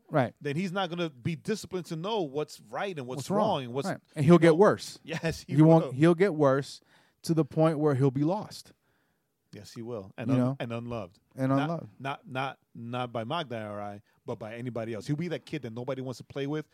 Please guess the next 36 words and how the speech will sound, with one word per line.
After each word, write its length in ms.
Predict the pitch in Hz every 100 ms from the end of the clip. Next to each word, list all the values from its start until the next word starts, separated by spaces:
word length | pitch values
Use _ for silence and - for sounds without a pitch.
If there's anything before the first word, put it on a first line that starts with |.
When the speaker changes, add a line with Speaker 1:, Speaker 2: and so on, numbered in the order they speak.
| _ -
Speaker 2:
and 100 | 117
nobody 280 | 117 120
wants 180 | 117 113
to 60 | 123
babysit, 480 | 110 123 120 - 113
nobody 260 | 110 110
wants 160 | 107 107
to 60 | 98
be 140 | 107
around. 220 | 95 90 85
Speaker 1:
Right. 280 | 139 110 - _ _
And, 340 | 139 143 143 131
well, 240 | 147 139 127
and 140 | 131
his 100 | 127
parents 340 | - 190 165 -
are 20 |
kinda 240 | 139 127
like, 180 | 117 110
"We, 200 | 123 143
we 180 | 175 220
love 240 | 240 247
him 100 | 202
'cause 160 | 160 165
we 80 | 156
got 260 | 170 151 -
to. 180 | 123 120
We 120 | 139
kinda 260 | 165 147
stuck 300 | 123 - 127
with 120 | 131 120
him 60 |
for 160 | - 123
a 40 |
while, 320 | 120 120 110 110
but 340 | 120 127